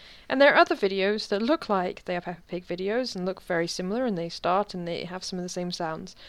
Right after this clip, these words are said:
But they have other weird things in them, just like disturbing things that have been described, like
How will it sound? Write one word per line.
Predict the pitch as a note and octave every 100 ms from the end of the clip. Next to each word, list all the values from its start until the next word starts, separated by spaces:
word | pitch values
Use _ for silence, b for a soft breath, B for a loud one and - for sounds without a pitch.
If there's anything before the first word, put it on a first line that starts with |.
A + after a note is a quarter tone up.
| B B B B
But | A#3+
they | C#4 C#4
have | C4 C#4+ C4+ -
other | G#3+ C#4 C#4+ D4+ D4 C#4+ - -
weird | G#3+ A#3+ B3 A#3+ A#3 A3 -
things | - - G#3+ G3+ G3+ G3 - -
in | F3 E3
them, | - - -
just | - A#3+ -
like | A3 F#3 F3+ - - - -
disturbing | D4 - - F4 F4 D#4+ C#4+
things | A3 G#3+ A3 G#3
that | G3
have | G3+ F#3
been | G3 F#3+
described, | F#3+ - F3+ F3+
like | F#3 F3+